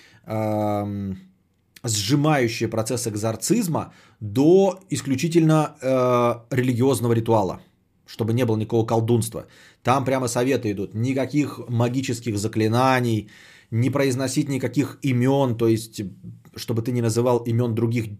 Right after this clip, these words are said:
там, демонов или богов, которые тебе помо-, помогут. Только кресты, то есть все, уже символы, э, христианской веры, и исключительно молитвы. Вот. Всякое колдунство исключается. А, ну и обряд сам себя включает.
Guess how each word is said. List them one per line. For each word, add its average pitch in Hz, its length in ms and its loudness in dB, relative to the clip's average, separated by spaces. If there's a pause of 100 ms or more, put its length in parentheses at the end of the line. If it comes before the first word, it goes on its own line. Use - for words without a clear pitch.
(260)
там, 104 220 0
демонов 120 540 4
или 104 260 -2 (220)
богов, 113 460 4
которые 107 280 -2
тебе 98 140 -6
помо-, 101 240 -6
помогут. 104 540 -2
Только 143 500 2 (240)
кресты, 143 640 4 (180)
то 117 80 2
есть 104 240 -4
все, 110 220 -2
уже 101 300 -4
символы, 98 500 -6 (400)
э, 104 80 -8
христианской 113 720 -2
веры, 95 460 -2 (340)
и 185 300 0
исключительно 127 480 -2
молитвы. 101 480 -2
Вот. 90 280 -10 (100)
Всякое 135 360 -2
колдунство 113 540 -4
исключается. 101 640 -10 (1160)
А, 117 300 6
ну 170 160 10
и 160 40 8
обряд 135 400 6
сам 104 200 0
себя 98 220 -2
включает. 95 520 0